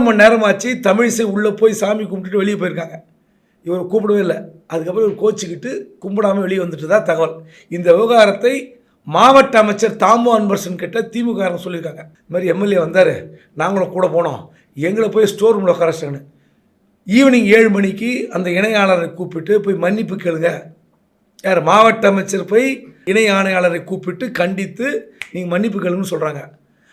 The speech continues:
மாவட்ட அமைச்சர் சொல்லியும் அவர் மன்னிப்பு கேட்கலையா. இந்த விவகாரம் அரசல் புரசலா சி எம் ஆஃபீஸுக்கு தெரிஞ்சு உளவுத்துறை விசாரித்து இவர் கூல் பண்ணிருக்காங்க எட்டரை மணிக்கு. அதே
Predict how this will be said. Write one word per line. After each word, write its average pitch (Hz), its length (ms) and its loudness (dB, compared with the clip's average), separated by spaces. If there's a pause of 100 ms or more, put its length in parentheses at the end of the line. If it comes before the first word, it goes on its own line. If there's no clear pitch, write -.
(160)
மாவட்ட 208 520 2
அமைச்சர் 185 340 -6
சொல்லியும் 196 320 -2
அவர் 170 160 -2
மன்னிப்பு 170 300 -6
கேட்கலையா. 143 320 -8 (1300)
இந்த 185 160 -2
விவகாரம் 214 460 2
அரசல் 190 360 -2
புரசலா 180 320 -6
சி 214 300 -6
எம் 202 160 0
ஆஃபீஸுக்கு 156 340 -4
தெரிஞ்சு 170 340 -6
உளவுத்துறை 196 440 0
விசாரித்து 185 560 0 (720)
இவர் 196 160 6 (100)
கூல் 247 180 0
பண்ணிருக்காங்க 202 380 0
எட்டரை 190 240 0
மணிக்கு. 175 260 -6 (440)
அதே 233 200 8